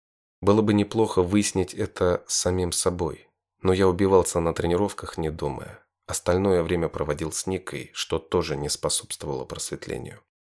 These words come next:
Несколько раз я даже допускал мысль, что останусь в Перово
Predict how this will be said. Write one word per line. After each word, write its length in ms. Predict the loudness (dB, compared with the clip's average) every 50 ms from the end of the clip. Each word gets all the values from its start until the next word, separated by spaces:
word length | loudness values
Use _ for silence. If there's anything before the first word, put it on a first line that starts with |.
| _ _ _ _ _ _ _ _ _ _ _ _ _ _ 4
Несколько 480 | 4 4 6 6 2 0 2 2 2
раз 260 | 2 2 2 0 0
я 80 | -2 2
даже 220 | 2 2 2 2
допускал 480 | 0 -2 -4 -4 -6 -6 -2 0 0 0
мысль, 340 | 0 0 -2 -2 -2 -4 -4
что 240 | -4 -6 -6 -6 -6
останусь 420 | -4 -2 0 0 0 0 -2 -6
в 100 | -8 -6
Перово 600 | -4 -2 2 2 2 2 0 -4 -10 -14 -18